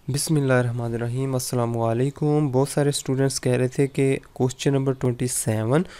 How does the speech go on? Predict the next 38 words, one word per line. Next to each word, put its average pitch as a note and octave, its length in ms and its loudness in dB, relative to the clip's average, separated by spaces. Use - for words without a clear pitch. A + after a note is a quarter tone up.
जो C3 100 2
कि C3+ 100 0
फ़ाइव B2 360 2
पॉइंट C#3 160 0
टू C#3+ 120 0
एक्सरसाइज B2+ 540 -2
का C3 160 2
था, C#3 140 0
डेफिनेट B2 520 -2
इंटीग्रल्स B2 460 -2
के C3+ 120 -2
बारे C3+ 240 2
में, C#3+ 160 0
तो C#3 100 4
वो D3 220 6
आप B2 140 4
सॉल्व A#2+ 320 0
कर C3+ 180 4
दें, C#3 140 2
ये B2 160 2
रह A2 200 2
गया G#2 200 -4
था। - 220 -14
तो D3 120 2
चलिए, D#3+ 380 4
सबसे D#3 300 0
पहले D3+ 180 2
इसको D3+ 220 -2
समझ D#3 340 2
लेते B2 320 2
हैं C3 280 2
कि C3 100 -2
इसमें C3 260 -4
क्या C3+ 200 2
पूछा A2+ 320 -2
गया G#2+ 180 -2
है। G#2 160 -8
Let C3+ 300 6